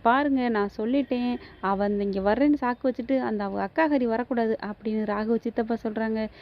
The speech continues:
"டேய், உனக்கு என்ன, அவங்க நான் ஏன் இஷ்டத்துக்கு வர்றாங்க, அதெல்லாம் தெரியாது" அப்படின்னு சொல்லி சண்டை போட்டுக்கிட்டே இருக்காங்க ரெண்டு பேரும். ஆகாஷ் அப்பா முடிவா சொல்றாங்க,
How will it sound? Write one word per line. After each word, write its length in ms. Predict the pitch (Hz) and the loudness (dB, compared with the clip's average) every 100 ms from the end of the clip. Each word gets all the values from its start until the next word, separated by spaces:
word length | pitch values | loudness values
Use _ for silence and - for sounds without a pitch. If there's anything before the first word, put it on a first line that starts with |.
| - - | -12 0
"டேய், 200 | 254 220 202 | 2 2 0
உனக்கு 340 | 240 302 277 | 0 0 2
என்ன, 200 | 285 381 262 254 - - | 4 4 0 -2 -10 -8
அவங்க 300 | 214 226 233 | -4 0 0
நான் 120 | 220 | -2
ஏன் 200 | 220 269 | -2 -2
இஷ்டத்துக்கு 420 | 247 320 320 294 | -2 -4 0 2
வர்றாங்க, 380 | 233 220 220 208 202 - | 2 0 -2 -4 -4 -6
அதெல்லாம் 400 | 190 190 214 240 | -6 -4 -4 -2
தெரியாது" 460 | 240 247 240 214 208 - | 0 0 0 -2 -4 -4
அப்படின்னு 360 | 202 - 214 | -8 -6 -8
சொல்லி 240 | 208 226 220 | -6 -4 -4
சண்டை 320 | 220 202 226 | -4 -2 0
போட்டுக்கிட்டே 300 | 220 220 220 | 0 0 0
இருக்காங்க 380 | 220 220 226 226 | -2 -2 -2 -2
ரெண்டு 220 | 220 220 | -2 -2
பேரும். 280 | 226 233 233 - - - | -2 -2 -4 -10 -10 -4
ஆகாஷ் 360 | 277 349 311 | 0 0 0
அப்பா 200 | 240 240 | -2 -2
முடிவா 320 | 220 214 233 240 | -2 2 2 2
சொல்றாங்க, 440 | 233 214 220 220 | -2 -2 -4 -4